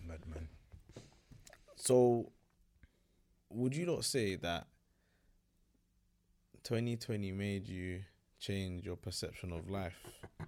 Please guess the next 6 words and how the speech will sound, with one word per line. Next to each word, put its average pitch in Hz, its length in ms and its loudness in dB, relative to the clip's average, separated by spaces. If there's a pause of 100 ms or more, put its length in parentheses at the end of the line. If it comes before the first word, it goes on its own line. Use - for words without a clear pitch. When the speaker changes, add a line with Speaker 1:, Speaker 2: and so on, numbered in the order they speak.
(560)
Speaker 2:
'Cause 87 420 -4 (840)
it's - 140 -8
quite, 101 320 0
you 98 80 -6
know, 85 260 -4 (880)
it, - 200 -4